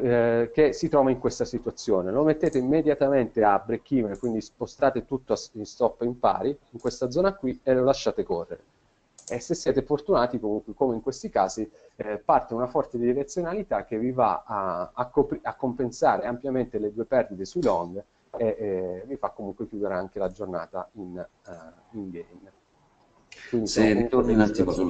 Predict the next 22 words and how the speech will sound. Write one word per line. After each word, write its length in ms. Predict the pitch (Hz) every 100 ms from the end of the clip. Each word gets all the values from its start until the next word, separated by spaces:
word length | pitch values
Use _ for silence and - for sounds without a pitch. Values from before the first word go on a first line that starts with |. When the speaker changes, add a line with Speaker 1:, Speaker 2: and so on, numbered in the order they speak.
| 82
Speaker 2:
sull'expert, 480 | - - 71 71 73
Giuseppe, 400 | 82 82 69 73
mica 520 | 80 90 92 92 107 98
sei 120 | 95
uscito 320 | 82 90 82
in, 220 | 80 78
eh, 600 | 76 73 71 71 69 65 - -
break 340 | 73 78 - 92
even, 240 | 78 69
no? 400 | 85 110 92 - -
Sei 180 | 80
ancora 240 | 80 87 87
dentro? 340 | 85 58 - _ _ _ _ _ _ _ - _ -
Speaker 1:
Eh, 120 | 127
io 120 | 151
non, 180 | 110 98
non 140 | 107
lo 80 | 110
sto 220 | 110 107
guardando. 520 | 95 90 95 50 - - _ _ _ _
Speaker 2:
Ah, 160 | 76 67
bravo. 360 | 69 71 -